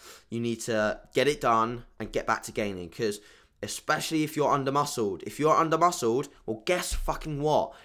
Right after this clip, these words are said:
Next time you t-, step on stage in your category, you will be under muscled again. And I see this time and time again. People saying, "I'm under muscled." Then they do a mini cut and they do a mini cut for, like,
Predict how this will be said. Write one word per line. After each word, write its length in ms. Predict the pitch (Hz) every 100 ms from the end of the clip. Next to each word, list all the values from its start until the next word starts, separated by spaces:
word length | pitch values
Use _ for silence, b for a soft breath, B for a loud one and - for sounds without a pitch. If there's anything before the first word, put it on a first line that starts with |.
| B
Next 380 | 131 160 165 -
time 200 | 165 165
you 80 | 156
t-, 240 | 156 151
step 300 | - 151 147
on 100 | 151
stage 340 | - 139 135 113
in 80 |
your 140 | 120 139
category, 560 | - - - 110 123 B B
you 140 | 180 185
will 80 |
be 160 | 160 170
under 220 | 160 156
muscled 380 | 143 131 131 - - _
again. 760 | 147 143 160 151 143 110 82 B B B
And 100 | 123
I 100 | 123
see 280 | 131 - 196
this 240 | 175 - -
time 560 | - 156 175 175 160
and 100 | 160
time 280 | 151 147 160
again. 400 | 151 160 147 117 B B
People 240 | 160 156 156
saying, 360 | 175 170 135 -
"I'm 180 | 131 139
under 220 | 147 147
muscled." 500 | 147 156 - 98 90 b b _
Then 140 | 139
they 100 | 160
do 140 | 156 151
a 60 |
mini 200 | 147 160
cut 260 | 139 113 -
and 100 | 117
they 60 | 123
do 120 | 143
a 60 | 139
mini 180 | 139
cut 200 | 139 127
for, 100 | -
like, 200 | 120 117